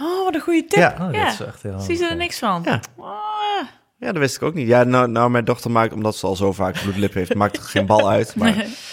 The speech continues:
Speaker 2: als je een kind hebt die ba-, bang is van bloed, moet je gewoon rode washandjes, eh,
Speaker 1: Oh, wat
Speaker 2: in de buurt
Speaker 1: goed.
Speaker 2: hebben. Ja.
Speaker 3: Dat zouden ze ziekenhuis ook gewoon moeten hebben.
Speaker 2: Ja.
Speaker 1: Ja,
Speaker 2: Rood
Speaker 1: alles
Speaker 2: verband.
Speaker 1: rood.
Speaker 3: <laughs> Ja, alles rood gewoon.
Speaker 1: Rode bedden.
Speaker 3: <laughs> Ja, rode muren.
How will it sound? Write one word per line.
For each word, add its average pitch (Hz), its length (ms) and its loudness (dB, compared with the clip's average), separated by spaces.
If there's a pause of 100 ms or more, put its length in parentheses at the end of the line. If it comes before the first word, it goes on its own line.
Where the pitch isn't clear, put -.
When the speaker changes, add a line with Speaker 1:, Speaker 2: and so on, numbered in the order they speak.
(160)
Speaker 2:
als 117 200 0
je 123 60 -2
een 107 100 -10
kind 123 200 0
hebt 117 160 2
die 107 200 2
ba-, 104 240 2
bang 113 200 4
is 107 80 -2
van 101 120 0
bloed, 120 220 -2
moet 127 100 0
je 107 60 -2
gewoon 110 180 0
rode 120 200 4
washandjes, 85 600 -2
eh, 85 220 0
Speaker 1:
Oh, 254 140 -4
wat 330 100 0
Speaker 2:
in - 60 2
de - 100 2
buurt 98 180 4
Speaker 1:
goed. 85 160 0
Speaker 2:
hebben. 76 220 -6
Ja. 127 160 -2 (400)
Speaker 3:
Dat - 80 -10
zouden 90 280 0
ze - 140 -4
ziekenhuis 87 420 -2
ook 147 80 -2
gewoon 185 140 0
moeten 175 180 0
hebben. 147 220 -4
Speaker 2:
Ja. 127 240 4 (520)
Speaker 1:
Ja, 139 60 6
Speaker 2:
Rood - 220 6
Speaker 1:
alles 156 260 6
Speaker 2:
verband. - 40 -2
Speaker 1:
rood. 156 460 4
Speaker 3:
<laughs> 147 80 -6
Ja, 131 60 -4
alles 123 260 2
rood 147 280 2
gewoon. 208 260 -4 (400)
Speaker 1:
Rode 160 320 2
bedden. 160 440 2 (160)
Speaker 3:
<laughs> 180 160 4
Ja, - 500 -2
rode 104 260 0
muren. 151 440 4